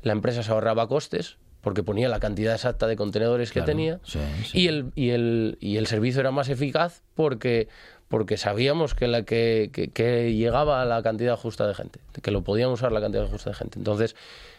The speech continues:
Speaker 1: eh, siempre estaban a la misma distancia, más o menos, porque luego también había un condicionante, que, bueno,
Speaker 2: Sí,
Speaker 1: el del
Speaker 2: sí.
Speaker 1: terreno, que hay
Speaker 2: Ujú,
Speaker 1: sitios donde se
Speaker 2: ujú.
Speaker 1: pueden poner y no. Pero fue un, un proyecto que la verdad que salió bastante bien y que,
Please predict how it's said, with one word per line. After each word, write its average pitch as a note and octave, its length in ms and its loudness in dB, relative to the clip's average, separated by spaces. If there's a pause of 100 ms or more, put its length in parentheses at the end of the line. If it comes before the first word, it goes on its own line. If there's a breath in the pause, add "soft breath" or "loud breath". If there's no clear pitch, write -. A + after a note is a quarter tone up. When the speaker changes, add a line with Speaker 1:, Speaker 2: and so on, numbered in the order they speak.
(160 loud breath)
Speaker 1:
eh, - 160 -6
siempre B2+ 280 2
estaban C3 280 2
a - 20 4
la C3 80 2
misma C3+ 240 0
distancia, C#3 460 0
más G2 180 0
o A2 60 2
menos, D#3 320 0
porque - 200 -8
luego G2+ 220 -2
también G#2 260 0
había G2+ 200 2
un F#2+ 60 -4
condicionante, G2 520 -4
que, - 60 -10
bueno, G#2+ 180 -2
Speaker 2:
Sí, - 160 0
Speaker 1:
el A2+ 60 2
del G#2 120 0
Speaker 2:
sí. - 60 -2
Speaker 1:
terreno, B2 420 2
que A2 120 -4
hay A2 80 2
Speaker 2:
Ujú, A#2+ 260 2
Speaker 1:
sitios G#2 240 -2
donde A2 120 2
se G#2+ 40 2
Speaker 2:
ujú. A2 60 2
Speaker 1:
pueden G#2+ 120 0
poner G#2+ 160 2
y G#2 40 2
no. A#2+ 160 0 (640 loud breath)
Pero G2+ 200 2
fue A2 200 2
un, A2+ 520 0 (120)
un A#2 120 0
proyecto A#2+ 400 0
que G2+ 240 2
la F#2 100 -2
verdad G2+ 300 0
que G2 240 0
salió G2 240 -2
bastante G2 320 -2
bien G#2+ 340 0
y A2+ 80 -12
que, G2 320 -6